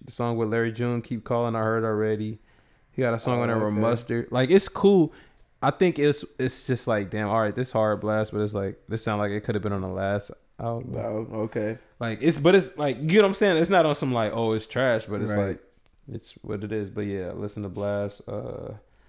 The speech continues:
Speaker 1: who else did I have up in there? I think that was it. That's all, uh, new shit I had. I'm still listening to that Young Nudie Gumbo. Oh, that, uh,
Speaker 2: That's
Speaker 1: Sada Baby, that Show Nuff. You feel what I'm saying? That Yeet album that I was talking about is called, uh,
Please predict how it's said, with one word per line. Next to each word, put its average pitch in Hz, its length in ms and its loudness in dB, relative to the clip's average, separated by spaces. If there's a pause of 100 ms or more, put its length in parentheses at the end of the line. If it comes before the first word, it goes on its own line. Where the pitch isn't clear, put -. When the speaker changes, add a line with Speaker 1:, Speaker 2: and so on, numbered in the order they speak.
(480)
Speaker 1:
who 104 160 -8
else 117 160 -12
did - 160 -14
I - 120 -12
have - 220 -12
up - 140 -18
in - 180 -16
there? 117 240 -16
I 120 60 -12
think - 160 -12
that - 120 -8
was 139 140 -10
it. - 260 -10
That's - 160 -16
all, 117 300 -12 (140)
uh, - 60 -14 (280)
new 127 160 -12
shit - 260 -18
I - 40 -14
had. - 180 -14
I'm - 580 -20
still 120 160 -4
listening 110 360 -4
to 107 140 -10
that 101 220 -4
Young 104 300 -4
Nudie 104 380 -4
Gumbo. 104 560 -4 (720)
Oh, 107 220 0
that, 107 220 0
uh, 107 140 0
Speaker 2:
That's 127 220 -4
Speaker 1:
Sada 110 280 0
Baby, 110 380 0
that 104 180 -2
Show 110 280 -2
Nuff. 104 340 0 (1120)
You 104 120 -6
feel 104 200 -6
what 104 60 0
I'm 104 180 -2
saying? 107 420 -4
That 107 200 -2
Yeet 123 320 -2
album 113 400 0
that 110 60 0
I 107 40 0
was 107 100 -2
talking 110 260 -2
about 104 240 -2
is 101 80 -8
called, 107 360 -2
uh, - 400 -6